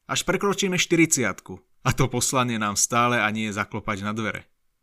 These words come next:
No a bohužiaľ, takýto scenár sa odohráva v životoch veľkého množstva ľudí. A pritom úplne zbytočne.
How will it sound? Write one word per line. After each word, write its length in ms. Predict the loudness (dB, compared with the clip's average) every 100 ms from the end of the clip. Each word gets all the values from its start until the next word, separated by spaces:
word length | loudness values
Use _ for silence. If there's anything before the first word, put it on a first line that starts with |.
| _ _ _ _ _ 2
No 120 | 4
a 20 | 8
bohužiaľ, 560 | 8 10 8 8 6
takýto 400 | 4 0 2 2
scenár 400 | 0 0 2 0
sa 240 | 2 -2 0
odohráva 560 | 0 0 2 4 2
v 160 | 2 0
životoch 320 | 0 -2 -4
veľkého 720 | -4 0 2 0 0 0 0
množstva 400 | -2 -4 -4 -4
ľudí. 480 | -4 -4 -6 -8 _ -20 -12 -4
A 80 | 0
pritom 240 | 2 2
úplne 320 | 2 4 4 2
zbytočne. 640 | -4 -6 -4 -6 -10